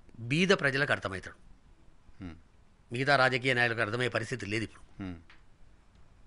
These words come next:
Speaker 1: ఆయనకున్న ఇన్ఫర్మేషన్ ఆయనకు ఉన్నది.
Speaker 2: మ్మ్.
Speaker 1: ఏం నష్టమవుతుంది చెప్పు?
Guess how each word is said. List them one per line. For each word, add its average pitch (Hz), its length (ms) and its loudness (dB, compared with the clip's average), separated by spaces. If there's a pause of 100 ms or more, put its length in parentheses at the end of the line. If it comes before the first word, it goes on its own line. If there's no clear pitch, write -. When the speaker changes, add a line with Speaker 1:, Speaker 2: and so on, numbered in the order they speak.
(800)
Speaker 1:
ఆయనకున్న 120 320 0
ఇన్ఫర్మేషన్ 160 460 2
ఆయనకు 113 220 2
ఉన్నది. 110 220 -2 (360)
Speaker 2:
మ్మ్. 95 180 -10 (140)
Speaker 1:
ఏం 165 200 6
నష్టమవుతుంది 151 500 4
చెప్పు? 143 260 -4